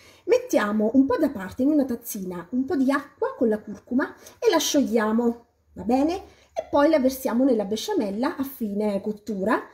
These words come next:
e la amalgamiamo e diventa una bella besciamella gialla, guardate qui. Eh, io ho fatto un cucchiarino, un cucchiarino, un cucchiarino, l'ho detto in dialetto, da quanto tempo?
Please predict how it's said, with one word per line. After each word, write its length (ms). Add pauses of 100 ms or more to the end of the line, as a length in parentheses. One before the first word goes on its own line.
(220)
e 140
la 80
amalgamiamo 760
e 80
diventa 380
una 240
bella 240
besciamella 480
gialla, 320
guardate 400
qui. 260 (440)
Eh, 80
io 100
ho 40
fatto 280
un 60
cucchiarino, 580
un 160
cucchiarino, 560
un 420
cucchiarino, 640
l'ho 120
detto 180
in 80
dialetto, 560
da 120
quanto 220
tempo? 380